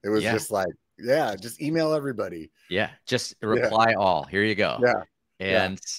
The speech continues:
Speaker 2: and so, you know, I connected to that super early on and met a ton of people. And then it became this cool thing of, like,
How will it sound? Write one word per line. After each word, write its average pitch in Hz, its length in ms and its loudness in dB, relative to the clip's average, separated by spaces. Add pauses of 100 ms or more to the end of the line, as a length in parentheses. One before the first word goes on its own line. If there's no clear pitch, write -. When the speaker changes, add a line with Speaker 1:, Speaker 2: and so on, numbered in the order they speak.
(140)
Speaker 2:
and 101 260 -6
so, 104 480 0
you 110 120 -2
know, 90 80 0
I 85 100 -2
connected 104 480 -6
to 95 60 -2
that 101 220 2
super 107 380 -6
early 98 280 -2
on 98 240 0
and 85 180 -6
met 110 220 -4
a - 60 -16
ton 92 220 -12
of 85 80 -10
people. - 460 -12 (400)
And 104 180 -2
then 156 120 4
it 107 120 -2
became 101 420 -4
this 92 220 -8
cool 107 280 -6
thing 101 220 -2
of, 85 120 -6
like, 82 260 0